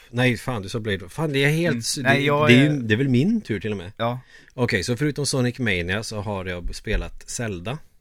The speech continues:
Speaker 1: till
Speaker 2: Mm.
Speaker 1: Switch. För det har ju kommit D L C-er, liksom. Jag köpte ju, eller betalade för D L C-erna innan de kom. Och jag tänkte, det är väl lägligt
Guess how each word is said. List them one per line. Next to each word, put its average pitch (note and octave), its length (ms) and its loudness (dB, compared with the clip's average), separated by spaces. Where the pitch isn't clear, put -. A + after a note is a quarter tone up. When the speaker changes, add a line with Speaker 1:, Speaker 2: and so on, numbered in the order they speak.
Speaker 1:
till A2 120 -4
Speaker 2:
Mm. A#2+ 140 0
Speaker 1:
Switch. - 500 -6
För G#2+ 320 2
det G2+ 200 -6
har G#2+ 100 -2
ju G2 80 0
kommit G2+ 400 -4
D G2+ 280 -2
L E2 140 -6
C-er, F#2 380 -6
liksom. F#2+ 320 -8
Jag F#2+ 100 -6
köpte - 440 -6
ju, B2 500 -2
eller A2 100 -6
betalade G2+ 460 -2
för - 100 -4
D C#3+ 180 -2
L F#2+ 80 -4
C-erna F2+ 260 -6
innan F#2+ 180 -8
de F2+ 100 -8
kom. C3 320 -4
Och E2+ 60 -6
jag F2 60 -10
tänkte, F#2 260 -10
det G2+ 100 -8
är G#2 40 -8
väl A2 420 -6
lägligt G2+ 800 -6